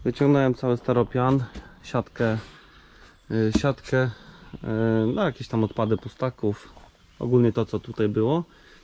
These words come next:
docisnąłem, natomiast będę musiał to i tak zakryć i jeszcze przycisnąć, żeby nie zwiało. Chciałem wam coś pokazać, ponieważ tutaj,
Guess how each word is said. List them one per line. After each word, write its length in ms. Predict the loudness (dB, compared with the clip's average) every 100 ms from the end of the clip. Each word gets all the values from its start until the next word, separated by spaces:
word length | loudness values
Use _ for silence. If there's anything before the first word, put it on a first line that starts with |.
| -12 -6
docisnąłem, 880 | -6 -6 -8 -2 0 0 0 -2 -4
natomiast 400 | -6 -2 -2 0
będę 240 | -2 -2 -2
musiał 340 | -2 -2 -4
to 100 | -4
i 80 | -4
tak 160 | -6
zakryć 600 | -4 -4 -2 -4 -4 -6
i 160 | -6 -2
jeszcze 260 | -2 -4 -10
przycisnąć, 580 | -10 -10 -8 -4 -2
żeby 200 | -2 0
nie 340 | 0 2 0 -2 -6
zwiało. 500 | -6 -4 -2 -2 -4 -8 -20 -20 -20 -20 -18
Chciałem 240 | -4 0 2
wam 140 | 0
coś 160 | -2 -6
pokazać, 500 | -4 -2 -2 -2 -4
ponieważ 440 | -2 0 0 -4
tutaj, 380 | -8 -4 -4